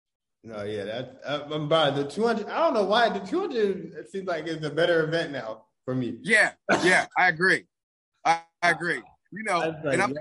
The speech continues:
Speaker 2: kinda biased. The two hundred meters has already always been
Speaker 1: Yeah.
Speaker 2: my race. <laughs>
Speaker 1: I know, but the two hundred, it just feels like I, that's just like, that's the race I'm about to. Uh, that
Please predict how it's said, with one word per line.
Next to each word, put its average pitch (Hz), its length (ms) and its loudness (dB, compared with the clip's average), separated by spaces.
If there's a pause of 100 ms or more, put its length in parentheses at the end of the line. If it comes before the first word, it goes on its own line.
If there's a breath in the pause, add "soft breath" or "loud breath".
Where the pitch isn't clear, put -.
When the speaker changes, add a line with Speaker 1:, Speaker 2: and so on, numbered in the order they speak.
Speaker 2:
kinda 185 160 0
biased. 180 480 4
The 156 80 -12
two 208 180 -6
hundred 185 200 0
meters 180 260 -2
has 156 120 -10
already 170 400 2
always 180 360 0
been - 100 -2
Speaker 1:
Yeah. 214 240 8
Speaker 2:
my - 140 0
race. - 460 -10
<laughs> 330 760 4 (1120 loud breath)
Speaker 1:
I 160 120 0
know, 185 220 4
but 156 160 4
the 143 220 -2
two 196 120 -2
hundred, 160 300 -2
it 131 200 -6
just 139 240 -8
feels 127 220 -6
like 110 420 -8
I, 110 240 -10
that's 120 300 -14
just 98 180 -20
like, 87 300 -16
that's 98 260 -16
the 95 80 -14
race 90 400 -16
I'm 90 60 -20
about 87 280 -16
to. 87 80 -18 (200)
Uh, 92 120 -16 (340)
that 107 180 -12